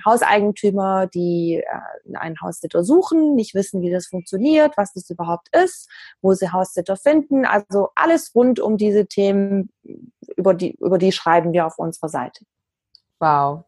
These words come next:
Speaker 2: das ist richtig toll. Also ich, ich habe mich auch so ein bisschen eingelesen in das Thema schon ein, ein paar Monate, weil ich finde das auch so spannend, dass man,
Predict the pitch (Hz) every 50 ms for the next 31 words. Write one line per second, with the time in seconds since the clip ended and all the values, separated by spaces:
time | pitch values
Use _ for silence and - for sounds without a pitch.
0 | _ - 170 175 175 170 - - - 180 175 - 185 175 - - - 165 147 143
1 | 143 - - 160 170 170 190 190 - - - - - - - - - 190 196 196
2 | 196 208 180 175 - 185 - 190 180 180 175 214 220 - - 233 214 202 - -
3 | 208 214 220 220 214 - - - - - - - _ - 196 202 202 208 220 240
4 | 226 226 220 208 190 180 180 180 - - 220 214 226 226 226 220 208 185 - 185
5 | 180 175 175 170 165 165 170 - - 175 170 - 190 175 175 170 175 180 196 214
6 | 226 226 220 - 214 190 175 165 165 165 - - 185 190 185 185 185 202 190 170
7 | - - 180 175 165 - - - 165 160 175 202 208 196 185 180 185 - 180 175
8 | 175 175